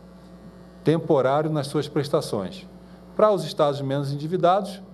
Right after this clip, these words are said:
não vai ser necessário esse desconto, logo eles vão ser mais beneficiados com autorizações de novas operações de crédito. A lógica é, a partir da aprovação dessa lei, já podem ser assinados esses aditivos,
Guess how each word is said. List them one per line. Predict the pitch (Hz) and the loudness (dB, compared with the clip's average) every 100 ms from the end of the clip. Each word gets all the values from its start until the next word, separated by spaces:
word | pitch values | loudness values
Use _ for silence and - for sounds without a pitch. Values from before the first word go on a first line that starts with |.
| - | -10
não | 165 196 | -4 0
vai | 185 | 0
ser | - | 0
necessário | 151 139 147 143 135 | -2 -2 -2 0 0
esse | 135 | 0
desconto, | 165 - 170 190 196 | -6 -2 0 0 0
logo | 160 156 170 | 2 4 2
eles | 160 | -2
vão | 175 | -4
ser | 170 | -2
mais | 165 151 151 | 0 0 -2
beneficiados | 143 165 165 165 151 165 - - - | -4 -4 -2 0 0 -2 -10 -20 -12
com | - 190 | -2 0
autorizações | 196 185 175 156 143 156 | 2 2 2 0 0 -2
de | 160 | 0
novas | 147 147 143 | 0 2 0
operações | 143 143 135 131 | 2 2 2 -2
de | 131 | -2
crédito. | 139 98 85 - - - - - - - - - - - - - | 2 2 2 -8 -16 -18 -18 -18 -18 -20 -20 -18 -18 -18 -16 0
A | 156 | 2
lógica | 156 180 202 185 - 185 | 6 6 6 2 2 4
é, | 135 107 - - | 4 2 -4 -6
a | 139 | 0
partir | 165 139 - 208 | 2 0 0 2
da | 196 | 2
aprovação | 190 175 151 139 135 | 2 2 2 2 -2
dessa | 127 143 208 | 0 2 4
lei, | 190 175 233 220 - - - - - - | 4 4 0 -4 -14 -20 -20 -20 -20 -6
já | 117 175 | 4 4
podem | 170 156 185 196 170 | 6 4 6 4 0
ser | - 160 151 | -4 -2 -2
assinados | - 151 135 135 123 | -4 -2 2 2 0
esses | 123 127 123 | -4 -6 -4
aditivos, | 131 143 151 190 233 - | -4 -4 -4 -4 -4 -8